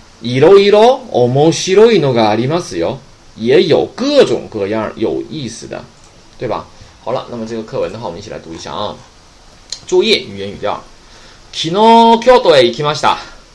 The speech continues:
あ、京都ですか？京都のもみじはどうでしたか？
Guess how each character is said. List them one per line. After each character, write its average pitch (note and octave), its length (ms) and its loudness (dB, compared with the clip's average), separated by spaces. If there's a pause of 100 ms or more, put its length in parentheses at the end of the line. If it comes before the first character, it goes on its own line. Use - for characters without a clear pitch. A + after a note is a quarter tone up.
(380)
あ、 - 80 -14 (240)
京 C4+ 260 2
都 F#3 100 2
で A2 120 -2
す - 100 -14
か？ B2 300 -2 (360)
京 C4 260 2
都 A3+ 100 4
の E3+ 80 0
も E3 140 0
み A3+ 120 0
じ B2+ 140 -6
は G#2 160 -2
ど F3+ 120 0
う - 40 2
で D3 100 -2
し - 100 -8
た F#2 120 -10
か？ F#3+ 220 -6